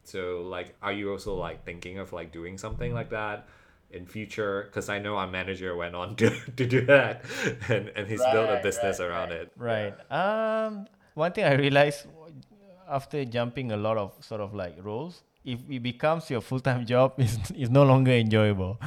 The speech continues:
Speaker 3: So I think, at least for me, I find, like, you know, some of the hobby that I have, I have few hobbies, but being able to code without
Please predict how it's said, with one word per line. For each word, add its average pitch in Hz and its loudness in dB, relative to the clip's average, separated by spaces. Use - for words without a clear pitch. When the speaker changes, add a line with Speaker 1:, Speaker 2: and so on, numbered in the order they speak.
Speaker 3:
So 131 6
I 127 12
think, 147 0
at 123 4
least 156 8
for 135 4
me, 139 -4
I 110 0
find, 120 -4
like, 104 -8
you 113 -16
know, 101 -12
some 117 -8
of 98 -6
the 101 -6
hobby 107 -6
that 104 -4
I 104 2
have, 110 2
I 101 -2
have 95 -10
few 113 -8
hobbies, 107 -6
but 98 -8
being 117 -4
able 117 0
to 120 -6
code 117 -4
without 104 0